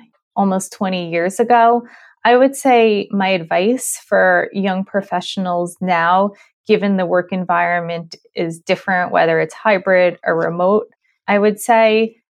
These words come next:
that young professionals should reach out to people on LinkedIn. And as always, it's best to meet in person, but if they don't want to, they could do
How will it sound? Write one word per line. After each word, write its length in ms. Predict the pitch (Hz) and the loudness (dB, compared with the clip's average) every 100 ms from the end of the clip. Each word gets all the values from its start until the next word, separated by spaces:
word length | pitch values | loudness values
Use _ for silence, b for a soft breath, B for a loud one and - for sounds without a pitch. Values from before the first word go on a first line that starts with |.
| - | -2
that 180 | 196 | 0
young 180 | 196 202 | 0 -2
professionals 1080 | 202 214 190 180 - 220 240 240 247 233 233 - | 0 -2 0 -2 -2 0 2 4 4 2 -4 -14
should 520 | - 202 190 180 185 - | -2 2 2 0 -4 -4
reach 320 | 202 202 - | -4 -2 0
out 240 | 185 - | 0 0
to 100 | - | -4
people 680 | 226 233 226 220 220 220 214 - | -6 -6 0 4 4 4 2 -2
on 180 | 185 | -4
LinkedIn. 580 | 175 175 180 208 269 370 359 _ _ _ _ | -4 -8 -6 -2 -2 -2 -10 _ _ _ _
And 460 | 208 208 196 185 - | -2 0 -2 -4 -2
as 200 | 202 202 | -2 0
always, 380 | 196 175 202 233 | 2 2 2 0
it's 160 | 185 - | -4 -2
best 300 | 170 175 - | -4 -4 -6
to 80 | |
meet 180 | 190 180 | -4 -4
in 80 | 170 | -4
person, 580 | 190 285 285 240 226 208 | 0 0 2 0 2 2
but 300 | 185 170 170 | 4 4 2
if 140 | 170 | -2
they 120 | 175 | -2
don't 240 | 160 170 165 | 0 -2 -2
want 280 | 208 214 214 | 0 0 0
to, 320 | 208 208 214 b b - | 0 -2 -4 b b -2
they 100 | 190 | -2
could 220 | 190 165 | -2 -2
do 600 | 180 175 165 160 165 - | 2 4 4 2 0 -6